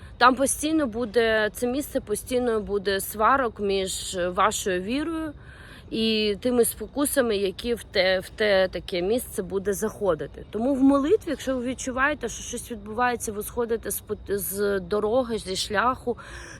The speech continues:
чи, можливо, ви прокинулись і ви відчуваєте, наче є такі мом-, дні, коли ти відчуваєш, наче Бога біля того тебе нема, але треба розуміти, що це дуже така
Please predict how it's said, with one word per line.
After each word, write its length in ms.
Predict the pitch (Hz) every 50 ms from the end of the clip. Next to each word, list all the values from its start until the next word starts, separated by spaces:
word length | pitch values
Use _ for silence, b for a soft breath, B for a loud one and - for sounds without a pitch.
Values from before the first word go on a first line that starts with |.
| B
чи, 160 | - - 254
можливо, 640 | 233 233 226 202 196 226 247 262 262 240 262 240 233
ви 320 | 214 208 233 233 233 233
прокинулись 800 | - - 220 214 - - 240 247 277 285 269 226 226 214 - - B B B B B B B
і 80 | 196
ви 140 | 208 220 208
відчуваєте, 760 | 214 233 214 - - 226 208 214 226 233 233 233 226 - 220
наче 800 | 202 202 196 202 190 - - - 214 202 196 196 202 196 196 196 190 180 - - - - - - - - - - - 175
є 200 | 170 202 240 220
такі 280 | 208 247 214 - 254
мом-, 320 | 240 240 233 233 226 185 175
дні, 260 | 180 233 247 285 294
коли 260 | - - 240 214 214
ти 160 | 202 - 226
відчуваєш, 540 | 202 226 - - - 220 233 254 254 - -
наче 300 | 233 214 202 - - 226
Бога 280 | 196 202 226 233 233 247
біля 260 | 208 214 226 220 220
того 220 | 208 - 220 226
тебе 280 | 214 - 240 214 202 226
нема, 400 | 226 233 247 285 302 247 175 160
але 180 | 165 175 196 190
треба 300 | 185 220 220 202 202 208
розуміти, 500 | 202 208 185 208 240 277 294 - - 226
що 180 | - - - 185
це 200 | - - 240 214
дуже 500 | 185 165 240 254 277 285 240 285 294 -
така 440 | - 226 - - 226 226 233 247